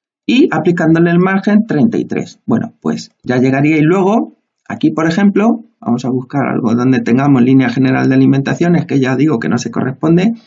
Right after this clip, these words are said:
Bueno, pues por ejemplo, aquí una derivación individual, ¿vale? Igual que hemos hecho aquí, pues buscaríamos una derivación individual. ¿Veis? Aquí, por ejemplo, tengo una derivación individual,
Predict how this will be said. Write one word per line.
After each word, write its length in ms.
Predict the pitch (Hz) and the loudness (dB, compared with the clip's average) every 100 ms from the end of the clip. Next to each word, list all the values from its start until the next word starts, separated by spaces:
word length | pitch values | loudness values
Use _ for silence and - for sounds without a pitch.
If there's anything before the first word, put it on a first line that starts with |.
| - - _ - | -20 -20 _ -6
Bueno, 180 | - 87 | -4 -2
pues 120 | 117 | -2
por 120 | 117 | -2
ejemplo, 300 | 123 143 113 107 | -2 -2 -2 0
aquí 160 | 139 | 0
una 220 | 127 135 | 2 2
derivación 480 | 139 131 123 117 127 | 2 0 0 0 0
individual, 560 | 120 117 113 - - - _ _ _ | 2 2 2 -2 -6 -14 _ _ _
¿vale? 240 | - 131 170 - _ _ _ _ _ _ _ - _ _ _ _ _ _ - | -4 -2 -4 -12 _ _ _ _ _ _ _ -20 _ _ _ _ _ _ -4
Igual 220 | 117 101 | -2 -2
que 60 | 98 | 0
hemos 220 | 107 107 | -2 -2
hecho 200 | 107 127 | -4 -2
aquí, 580 | 120 185 214 233 - - _ _ _ _ _ _ _ _ _ _ _ _ _ | 0 2 4 2 0 -14 _ _ _ _ _ _ _ _ _ _ _ _ _
pues 160 | - - | -16 -14
buscaríamos 680 | - - 76 95 98 101 - | -10 -6 -4 -4 -4 -4 0
una 160 | 110 | 2
derivación 520 | 104 110 107 110 117 | 0 -2 -2 0 2
individual. 640 | 117 113 120 135 175 226 233 | 4 4 4 0 0 0 0
¿Veis? 380 | - 147 226 - - | 0 0 0 0 -6
Aquí, 240 | 101 127 | -4 -2
por 140 | 117 | -2
ejemplo, 300 | 127 147 135 | -2 -2 -2
tengo 180 | 120 123 | -2 0
una 160 | 123 127 | 0 0
derivación 460 | 123 120 123 135 | 0 -2 -2 0
individual, 560 | 127 135 131 147 190 233 | 2 2 2 2 2 2